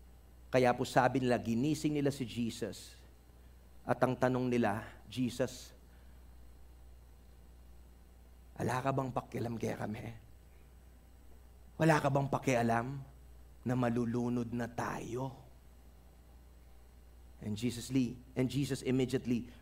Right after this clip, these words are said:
rebukes the wind and the waves.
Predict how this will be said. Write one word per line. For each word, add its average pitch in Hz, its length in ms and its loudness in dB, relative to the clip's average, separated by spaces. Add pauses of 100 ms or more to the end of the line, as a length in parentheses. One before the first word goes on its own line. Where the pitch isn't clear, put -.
rebukes 131 720 2 (400)
the 117 80 4
wind 143 240 6
and 143 80 4
the 139 100 6
waves. 117 680 -2